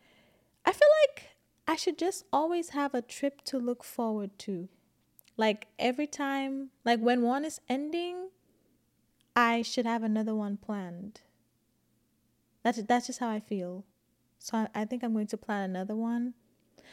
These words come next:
But this one is going to be solo because in, I don't think it was the last episode, maybe the la-, I don't remember.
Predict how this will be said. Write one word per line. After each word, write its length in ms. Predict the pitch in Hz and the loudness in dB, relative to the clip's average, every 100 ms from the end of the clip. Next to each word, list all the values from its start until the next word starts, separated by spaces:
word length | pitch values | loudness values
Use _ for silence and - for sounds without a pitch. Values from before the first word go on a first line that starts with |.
| - | -8
But 120 | - 208 | -2 2
this 200 | 262 - | 0 0
one 120 | 302 | -2
is 120 | 269 | 0
going 180 | 233 226 | 0 -2
to 120 | 220 | -2
be 100 | 220 | -6
solo 500 | 220 - 220 226 240 | -6 -2 0 0 0
because 720 | 226 214 - 208 202 196 - - _ _ _ _ _ _ _ - | -2 -4 -4 -4 -4 -4 -8 -14 _ _ _ _ _ _ _ -2
in, 380 | 233 226 214 196 _ _ _ - - - | 2 4 2 -2 _ _ _ -20 -18 -6
I 100 | - | -4
don't 160 | 233 294 | -2 -2
think 140 | 302 | -2
it 40 | 277 | 0
was 200 | 247 220 | -2 -2
the 80 | 202 | -2
last 280 | 196 214 - | -2 -4 -6
episode, 800 | 226 240 247 - 254 254 254 262 - _ _ | -8 -8 -8 -4 -2 -2 -4 -8 -14 _ _
maybe 380 | - 220 233 233 | -2 0 0 -2
the 160 | 214 202 | -2 -2
la-, 300 | 196 202 - _ _ - | -2 -4 -8 _ _ -4
I 60 | 311 | 0
don't 140 | 466 | 2
remember. 420 | 403 233 196 180 | 2 0 -2 -4